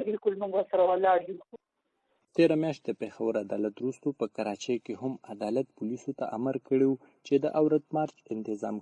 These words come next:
Speaker 2: کوونکو او ګډونوالو پر ضد اف آی آر درج کړي. د عورت مارچ انتظام کوونکو میډیا ته ویلي، د دوی پر ضد لګېدونکي الزامونه بې بنیاده دي او دوی هیڅ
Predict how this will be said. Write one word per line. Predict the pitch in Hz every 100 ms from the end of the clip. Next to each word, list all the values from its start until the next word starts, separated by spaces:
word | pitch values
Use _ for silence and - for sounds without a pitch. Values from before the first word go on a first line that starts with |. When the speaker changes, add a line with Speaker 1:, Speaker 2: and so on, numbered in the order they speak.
| -
Speaker 2:
کوونکو | 127 135 - 139
او | 113
ګډونوالو | 110 104 107 110 113 104
پر | 110 -
ضد | 123 127
اف | - 104 104
آی | 107 123
آر | 123 113
درج | 107 104 -
کړي. | - 107 104 _ -
د | 113 110
عورت | 107 107 -
مارچ | 113 120 - 135
انتظام | 107 107 101 104 98
کوونکو | - 120 123 131 127
میډیا | 110 104 113 107
ته | 101
ویلي، | 104 117 131 131 - - _
د | 131 131
دوی | 160 -
پر | 139 -
ضد | 151 135
لګېدونکي | 110 104 101 117 131 135 131
الزامونه | 110 101 101 120 139 135
بې | 110 98 104
بنیاده | 104 107 117 123 120
دي | 127 - _ 156
او | 147
دوی | 147 165 139
هیڅ | 151